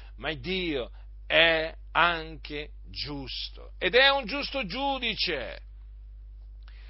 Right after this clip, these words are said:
E molti non sopportano la giustizia di Dio, molti non sopportano i verdetti di Dio, i giudizi di Dio, i quali sono giusti, però non,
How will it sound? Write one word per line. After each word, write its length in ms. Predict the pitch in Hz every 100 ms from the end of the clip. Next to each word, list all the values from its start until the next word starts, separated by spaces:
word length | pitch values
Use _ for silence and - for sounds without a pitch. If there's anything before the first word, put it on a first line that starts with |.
| -
E 100 | -
molti 380 | 156 254 262 226
non 180 | 226 226
sopportano 1200 | - 220 - 254 277 254 190 160 - 156 147 127 - -
la 180 | - 185
giustizia 800 | 151 214 - 254 277 202 247 220
di 200 | 233 160
Dio, 540 | 226 247 214 175 156
molti 340 | 175 262 262
non 220 | 247 247 226
sopportano 1040 | - 226 - 247 277 262 180 190 170 151 - -
i 160 | 190
verdetti 880 | 247 254 247 190 180 302 294 - 240
di 220 | 226 202
Dio, 600 | 160 220 220 196 165 139
i 140 | 165 214
giudizi 760 | 233 202 277 311 285 - 226
di 200 | 208 202
Dio, 720 | 156 214 202 170 139 117 82 - - -
i 120 | 196 220
quali 340 | 320 330 269
sono 280 | - 285 262
giusti, 760 | 208 311 254 - - 151 110 - -
però 520 | - 196 247 247 240 233 - -
non, 840 | 143 196 226 220 214 208 196 190